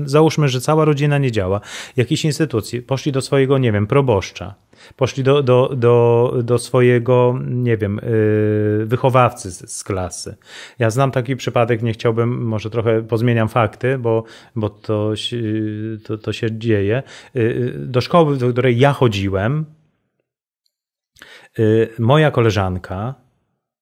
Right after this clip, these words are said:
y, zaszła w ciążę i nie chciała tego dziecka. Y, i żeśmy jej zasugerowali, bo mieliśmy wspaniałą p-, m, nauczycielkę od pewnego przedmiotu,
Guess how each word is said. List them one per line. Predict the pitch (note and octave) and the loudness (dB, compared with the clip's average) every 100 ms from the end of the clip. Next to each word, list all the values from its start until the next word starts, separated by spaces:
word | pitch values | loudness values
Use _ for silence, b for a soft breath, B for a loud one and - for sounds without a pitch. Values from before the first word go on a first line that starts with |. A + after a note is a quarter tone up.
| _ _ - | _ _ -10
y, | G#2 G2+ | -8 -6
zaszła | G#2 B2+ - B2 | -2 0 0 -2
w | |
ciążę | - G#2 F#2 G2+ A#2+ D3+ | -2 -4 -2 -2 -4 -2
i | |
nie | D#3+ | -4
chciała | D#3 B2+ G2+ | -2 -2 -2
tego | F#2+ F2+ | -2 -4
dziecka. | E2+ E2 - - G2+ _ _ _ _ _ _ b b b - | -6 -10 -14 -18 -18 _ _ _ _ _ _ b b b -4
Y, | C3 A#2 A2 A2+ - | 0 4 4 2 0
i | E3 F#3 | -4 -4
żeśmy | E3+ F3 F#3 | -4 -4 0
jej | F3 | 2
zasugerowali, | D#3+ B2+ D#3+ D3+ D3 C#3 C#3 | 2 -2 0 2 4 4 2
bo | C3+ | 0
mieliśmy | C#3 C#3 - | 0 -2 -4
wspaniałą | C3 - C#3+ C#3+ D3 C#3 | -8 -4 -2 2 2 0
p-, | - | -2
m, | D#3 C3 C3+ C3+ | -6 -4 -2 0
nauczycielkę | C3+ B2 A#2+ G#2+ G2+ | -2 -2 0 0 0
od | G#2+ | -2
pewnego | G2 A2+ A2 G#2 | -2 -2 0 -2
przedmiotu, | - G#2 G2 F2 E2 - C3 | -2 -4 -4 -8 -8 -10 -12